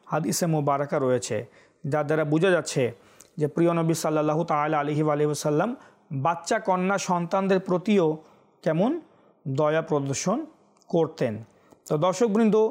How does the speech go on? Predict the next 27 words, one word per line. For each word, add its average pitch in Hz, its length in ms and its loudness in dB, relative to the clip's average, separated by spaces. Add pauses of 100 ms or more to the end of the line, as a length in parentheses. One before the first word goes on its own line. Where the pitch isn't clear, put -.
(320)
এই 202 80 2
সকল 220 340 0
হাদিসে 208 340 0
মোবারকা 185 560 2
দ্বারা 175 240 0
স্পষ্ট 165 400 -2
হয়ে 156 200 2
যায় 135 220 2 (400)
যে 151 100 0
আমার 160 220 0
প্রিয় 170 260 0
নবী 170 200 0
সাল্লাল্লাহু 156 600 2
আলাইহি 151 200 2
ওয়াসাল্লামের 143 640 0
এটি 139 200 -4
খুবই 175 280 0
মোবারকময় 175 680 0
একটি 170 220 -2
আব-, 147 260 -2
অভ্যাস 151 440 0
মোবারক, 135 420 2 (360)
যে 139 140 0
বাচ্চাদের 175 580 0
প্রতি 185 260 0
তিনি 165 220 0
দয়া 143 420 0